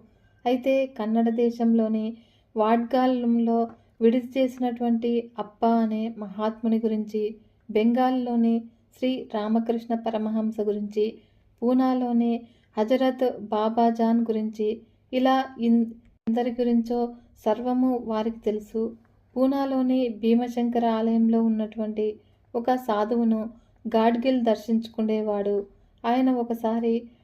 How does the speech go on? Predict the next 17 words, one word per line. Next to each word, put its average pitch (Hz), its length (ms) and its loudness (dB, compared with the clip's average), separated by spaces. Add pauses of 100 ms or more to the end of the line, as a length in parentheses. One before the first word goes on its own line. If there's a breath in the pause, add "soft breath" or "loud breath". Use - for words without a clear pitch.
(160 loud breath)
అతనిని 247 680 -2
శ్రీ 269 180 -4
సాయి 226 380 -2
దర్శనానికి 226 640 0
పంపారు. 208 640 -6 (440 soft breath)
అప్పుడు 262 240 2
అతడు 254 580 0
షిరిడీ 233 580 -2
చేరి, 226 420 0 (340 loud breath)
అక్కడ 254 440 2 (100)
ఏ 226 240 4
మహాత్ముడైనా 233 880 2
ఉన్నారా 220 680 -2 (140)
అని 233 160 0
వి-, 220 280 -2 (340 loud breath)
వి-, 226 220 4
విచారిస్తే, 233 840 0